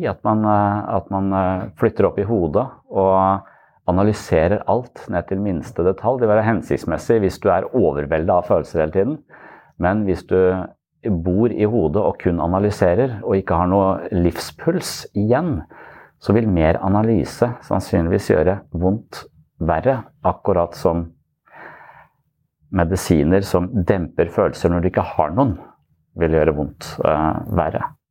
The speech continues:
Så hvis den venstre hemisfæren har totalt overtak, som, eh, som kun, eh, som er opptatt av det rasjonelle, regler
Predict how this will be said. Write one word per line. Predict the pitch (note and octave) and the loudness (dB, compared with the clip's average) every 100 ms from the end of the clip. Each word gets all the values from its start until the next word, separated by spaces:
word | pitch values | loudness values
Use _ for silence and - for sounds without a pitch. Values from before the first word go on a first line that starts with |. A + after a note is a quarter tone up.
| _ _ _ _ _ | _ _ _ _ _
Så | - - - | -20 -6 0
hvis | F2+ G2 | 2 2
den | G2+ G2+ - | 0 -2 -4
venstre | G#2+ E2+ D2 D#2+ - - | -2 0 0 -2 -2 0
hemisfæren | F2 F#2 F#2 F#2+ - G2 D#2+ D#2 | 0 2 0 -2 -2 0 0 2
har | F2 F2+ | 0 2
totalt | F#2+ - - C2 D#3 G#4+ | 0 0 0 0 0 0
overtak, | F#2+ C#2 - - F#2+ A#2 - - - - | 0 2 -2 -2 -2 -2 -6 -20 -20 -16
som, | - G2+ F2 F2 | -2 -2 0 0
eh, | F2 F2 | 0 0
som | E2+ G2 | -2 -2
kun, | F2+ - F2 F2 F2 | -2 0 2 2 2
eh, | E2+ D#2+ D#2+ | 2 0 -2
som | E2+ | 0
er | E2 E2 | 2 2
opptatt | D#2 - D#2 | 0 -2 0
av | E2+ | 2
det | E2 | 2
rasjonelle, | E2+ F#2+ E2+ D#2+ D#2 F2+ F2 E2 E2+ | 2 2 4 2 2 2 2 2 2
regler | E2+ E2 E2+ F2+ F2 | 2 2 2 2 2